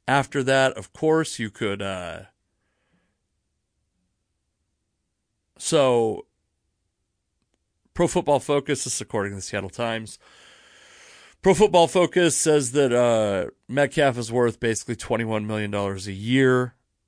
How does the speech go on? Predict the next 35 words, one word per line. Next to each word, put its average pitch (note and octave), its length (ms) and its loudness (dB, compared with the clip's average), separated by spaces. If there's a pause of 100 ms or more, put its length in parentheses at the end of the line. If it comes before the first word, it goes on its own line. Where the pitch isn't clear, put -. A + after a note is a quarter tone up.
(400)
I A2 80 -10
think A#2 280 -6
it's, - 400 -6
if A2 180 -14
you B2 80 -6
decide, A2 360 -4
he's A#2 160 -12 (100)
only D3+ 260 -2
twenty-four C#3 580 -2
years B2+ 240 -4
old. B2 360 -4 (460)
So C#3+ 560 2 (260)
the C3+ 100 -12
question F3 500 2
is, B2 300 -4
again, A#2+ 380 -2
it's G#2+ 160 -6
this - 160 -10
matter B2+ 260 0
of G#2 120 -10
timing. G#2 600 -6 (720)
Do E3+ 240 2
you F3+ 200 -2
get D#3 260 0
the D3+ 80 -2
quarterback D3 560 0
situation B2+ 760 -4
figured B2+ 500 -2
out G#2 320 -4 (680)
by A#2+ 240 2
the A#2 140 -6
time A2+ 640 -4 (460)
D B2+ 140 -2
K B2+ 180 -2
Metcalf A2 680 -4